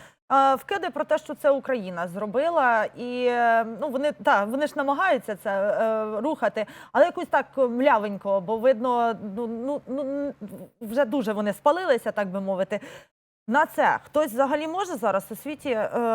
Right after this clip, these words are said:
реально реагувати, вірити Росії, дотримуватися оцієї точки зору? І мені теж так само цікаво, от, е, навіть ті люди, якими б вони не були, чи вони були б українцями, чи кр-, к-, кримськими татарами, чи росіянами, окупантами, які поприїжджали,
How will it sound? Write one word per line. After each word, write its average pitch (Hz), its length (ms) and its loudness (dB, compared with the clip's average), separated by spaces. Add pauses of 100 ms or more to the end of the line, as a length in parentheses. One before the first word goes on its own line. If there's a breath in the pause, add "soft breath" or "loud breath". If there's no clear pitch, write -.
реально 247 300 0
реагувати, 233 720 -2
вірити 254 520 -2
Росії, 247 420 -6
дотримуватися 220 760 -6
оцієї 226 440 -4
точки 233 380 -2
зору? 320 300 0
І 262 160 0
мені 285 220 -6
теж 254 200 -4
так 226 160 -12
само 233 340 -4
цікаво, 240 400 -4
от, 220 180 -2
е, 220 100 -2 (300 loud breath)
навіть 240 580 0
ті 294 120 -6
люди, 269 380 0
якими 262 320 -4
б - 60 -8
вони 262 220 -6
не 262 100 -2
були, 302 240 -6 (140)
чи 277 100 -6
вони 240 160 -4
були 254 180 -4
б - 80 -8
українцями, 262 640 -6
чи 240 160 -6
кр-, 240 380 -2
к-, 269 180 0
кримськими 277 560 -6
татарами, 226 540 -2
чи 214 180 -4
росіянами, 269 640 -4
окупантами, 233 680 -4
які 214 160 -10
поприїжджали, 214 760 -2